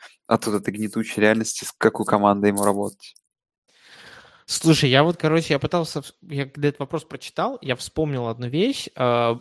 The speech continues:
Speaker 2: м, был по телеку, по-моему, по каналу Т В шесть лет давно, там, пятнадцать назад такая передача, м, то не Муза Босс, а какая-то подобная, где там,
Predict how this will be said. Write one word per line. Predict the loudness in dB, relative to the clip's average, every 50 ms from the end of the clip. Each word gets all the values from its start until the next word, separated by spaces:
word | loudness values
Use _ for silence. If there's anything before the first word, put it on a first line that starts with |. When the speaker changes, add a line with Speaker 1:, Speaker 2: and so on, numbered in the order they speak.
| _ -16
Speaker 2:
м, | -18 -16 -16 -18 -16 -12
был | -8 0 4 6 6 6 6 4 0
по | -2 -2 0 4 6 8 8 8 8
телеку, | 6 0 0 4 4 6 6 4 2 2 0 -2 -2 -2 _ _ _ _ _ _ _ _ _ _ _ _ -20 -20 -20 _ _ _ _ _ _ _ _ _ 2
по-моему, | 6 8 8 10 10 8 8 8
по | 6 2
каналу | 2 6 6 6 6 6 6 6 6 6
Т | 6 4 2 2
В | 2 2
шесть | 0 0 -2 0 0 0 0 0 -2 -6 -10 -16 -20 -20 -20 _ _ _ _ -6
лет | 0 2 2 2 2 _ _ _ _ -20 _ _ _ _ _ 4
давно, | 4 4 6 6 2 2 2 0 -2 -6 _ -14
там, | -14 -14 -16 _ _ _ _ _ _ _ _ _ -2
пятнадцать | -2 0 2 2 0 0 0 -4 -8 -6
назад | -2 -2 0 0 -2 -2 -2
такая | -2 0 0 0
передача, | 2 0 0 0 2 2 4 2 2 0 0 -2 -2 -2 -2 -4 _ _ _ _ _ _ _ _ _ _ _ _ _ _ _ -16 -16 -16 -16 -20 -20 -20 -20 -20 -20 -20 -20 _ -16
м, | -16 -16 -16 -16 -16 -16 -14 -14 -16 -16 -16 _ _ _ _ _ 4
то | 6 6 6
не | 6 4 4 6 8 8
Муза | 8 8 6 6 8 6 6
Босс, | 6 4 2 2 0 -2
а | -12
какая-то | -10 -4 -2 -2 -2 -2 -6 _ _ 0
подобная, | 0 4 6 6 6 6 4 2 -2 -4 -4 -6 -8
где | -8 -8 -6 -2
там, | 0 0 0 0